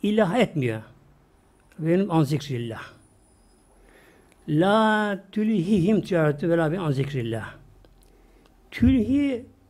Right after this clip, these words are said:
oyalamak, meşgul etmek, alıkoymak bunları. Bunları, yani bu insan adamları, adamları ticaret ve bey. Ticaret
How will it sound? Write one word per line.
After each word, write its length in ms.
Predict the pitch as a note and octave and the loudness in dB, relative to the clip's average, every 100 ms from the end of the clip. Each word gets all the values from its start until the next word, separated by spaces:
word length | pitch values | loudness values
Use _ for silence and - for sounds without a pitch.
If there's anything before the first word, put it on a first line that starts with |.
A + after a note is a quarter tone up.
| _ - | _ -6
oyalamak, 760 | F3+ G3+ G#3 F3+ C#3+ - - _ _ _ _ _ _ _ _ _ _ _ _ - | 0 2 2 0 -2 -8 -14 _ _ _ _ _ _ _ _ _ _ _ _ 2
meşgul 300 | F#3+ F#3 G#3+ | 2 4 0
etmek, 220 | - G#3+ | 0 -10
alıkoymak 460 | F3+ D#3 D3 B2+ A#2 | -8 -6 -4 -4 -6
bunları. 440 | A#2+ B2+ A3 B3+ - - - - - _ - | -6 -4 -4 -6 -8 -20 -20 -20 -20 _ -12
Bunları, 840 | F#3+ D3+ D3+ D4 B3 F#3 B3 C#4 - _ _ - | -8 -4 2 4 6 4 4 0 -8 _ _ -8
yani 320 | F3 E3+ C#3+ | -4 -2 -4
bu 140 | F3+ A#3 | -2 2
insan 360 | F3+ E3+ F3 | 2 2 0
adamları, 560 | F3+ F3 E3+ E3 D#3+ A3 | 0 0 2 4 4 4
adamları 640 | D3+ D#3 D3 D3 C4 C#4 A#3+ - - - _ _ _ _ _ _ _ _ _ - | 0 2 2 2 0 0 -4 -16 -20 -20 _ _ _ _ _ _ _ _ _ -2
ticaret 560 | G3+ F3+ G#3+ C4 C4 | 2 2 2 0 -2
ve 240 | G3 D#3+ C3+ | -4 -2 2
bey. 280 | F#3 D3 A#2+ - - - _ _ _ _ _ _ _ | 4 4 -2 -14 -20 -20 _ _ _ _ _ _ _
Ticaret 500 | F#3 D#3+ G3+ A3+ C4+ | -2 2 4 4 0